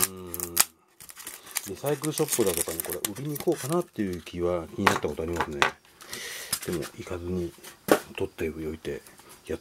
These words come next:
と今日この動画に、うん、あの、ネタになったっていうか、紹介できるのちょっと嬉しいですね。すごい顔見えてますね。ご飯が進む。こんな、こんな顔ですよ、ご飯が進むくん。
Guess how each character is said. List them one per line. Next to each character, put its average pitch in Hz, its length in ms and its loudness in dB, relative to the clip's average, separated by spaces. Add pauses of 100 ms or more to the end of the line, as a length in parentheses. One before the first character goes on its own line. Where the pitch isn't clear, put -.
(120)
と 131 180 12
今 117 200 10
日 92 60 8
こ 90 100 2
の 85 140 0
動 92 200 6
画 98 120 8
に、 95 340 4 (400)
う 95 80 2
ん、 98 260 4
あ 98 40 4
の、 90 440 4
ネ 80 140 0
タ 98 120 6
に 101 120 8
な 104 60 10
っ 98 40 10
た - 140 4
っ - 40 -2
て - 120 -10
い - 40 -8
う - 40 -8
か、 - 60 -10 (1120)
紹 87 140 0
介 85 100 4
で 82 100 4
き 85 60 0
る 78 100 -2
の - 60 -6
ち - 40 -10
ょ - 20 -18
っ - 20 -18
と 76 120 -2
嬉 73 100 0
し - 60 -2
い - 20 0
で 76 80 0
す - 60 -10
ね。 64 180 -10 (340)
す - 100 -4
ご 139 120 12
い - 40 12
顔 82 240 4
見 85 160 8
え 82 40 2
て - 100 -2
ま - 160 4
す - 80 0
ね。 - 80 -2 (380)
ご - 60 0
飯 - 20 0
が - 60 0
進 - 320 0
む。 - 80 2 (2250)
こ - 200 -2
ん 127 40 10
な、 123 80 6
こ - 160 4
ん 143 100 12
な 160 100 12
顔 131 260 12
で - 60 2
す - 40 6
よ、 82 100 6
ご 82 120 -2
飯 82 180 -2
が 78 80 -4
進 - 200 -8
む 71 60 -4
く 71 80 -8
ん。 67 200 -6